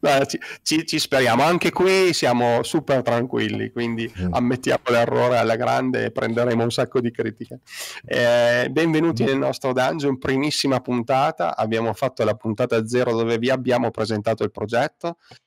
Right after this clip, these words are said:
Speaker 1: È breve, quindi ve la potete riascoltare e lì
Speaker 2: Esatto.
Speaker 1: scoprirete tutta la nostra visione di questo podcast, dove non ci vedrete, ma sentirete solo le nostre voci.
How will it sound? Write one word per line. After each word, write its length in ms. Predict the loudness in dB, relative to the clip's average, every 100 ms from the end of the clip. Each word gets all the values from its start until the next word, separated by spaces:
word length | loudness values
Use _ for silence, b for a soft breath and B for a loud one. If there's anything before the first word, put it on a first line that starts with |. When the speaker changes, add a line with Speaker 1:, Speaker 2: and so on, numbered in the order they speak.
| _ -4
Speaker 1:
È 80 | 0
breve, 540 | 2 2 2 2 0
quindi 240 | 2 2
ve 100 | 4
la 80 | 2
potete 340 | 2 0 2 2
riascoltare 1000 | 2 0 -2 -4 0 2 2 2 0 -4 b b
e 120 | -2
lì 100 | 0
Speaker 2:
Esatto. 180 | 0 -2
Speaker 1:
scoprirete 480 | -2 0 0 0 -2
tutta 300 | -4 -4 0
la 100 | 2
nostra 320 | 0 -2 -8
visione 460 | -6 -4 -2 -2 -2
di 100 | -2
questo 300 | -4 -6 -8
podcast, 640 | -4 -4 -6 -12 -12 -14
dove 340 | -6 -4 -2 -2
non 220 | -2 -2
ci 160 | -2
vedrete, 540 | -2 0 -2 -4 -4 -4
ma 160 | -2 -2
sentirete 480 | -2 -2 -4 -2
solo 240 | -6 -2 -2
le 60 |
nostre 340 | -2 -4 -4 -4
voci. 420 | -2 -4 -8